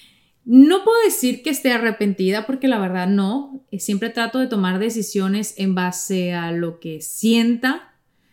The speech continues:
a, obviamente sin dañar a los demás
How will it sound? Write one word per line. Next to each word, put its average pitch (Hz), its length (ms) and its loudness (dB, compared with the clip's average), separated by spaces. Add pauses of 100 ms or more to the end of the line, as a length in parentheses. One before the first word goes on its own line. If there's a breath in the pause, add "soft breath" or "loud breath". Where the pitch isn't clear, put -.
(200)
a, 165 800 -2
obviamente 202 580 0
sin 180 560 -2
dañar 185 460 2
a 214 60 -2
los 208 200 -6
demás 180 640 -4